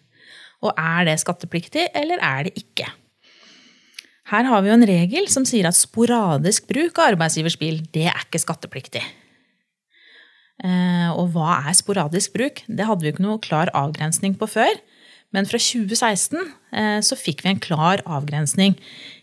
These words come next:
i regelverket. Da sier man at, nå sier man at sporadisk bruk, det er, eh, bruk som ikke overstiger ti dager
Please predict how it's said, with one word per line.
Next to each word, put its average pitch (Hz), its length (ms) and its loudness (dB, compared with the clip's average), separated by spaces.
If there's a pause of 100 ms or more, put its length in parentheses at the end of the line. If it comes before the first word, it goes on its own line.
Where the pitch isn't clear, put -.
(100)
i 180 160 0 (100)
regelverket. 135 560 -4 (1700)
Da - 80 0
sier 233 220 6
man 208 160 8
at, 240 100 -2
nå 220 160 8
sier 233 160 2
man 175 160 6
at 220 140 -2 (100)
sporadisk 214 540 0
bruk, 339 320 0 (100)
det 170 220 0
er, 196 320 2
eh, 202 260 4
bruk 208 320 -2
som 214 160 2
ikke - 380 -6
overstiger 170 500 0
ti 185 240 -2
dager 175 400 0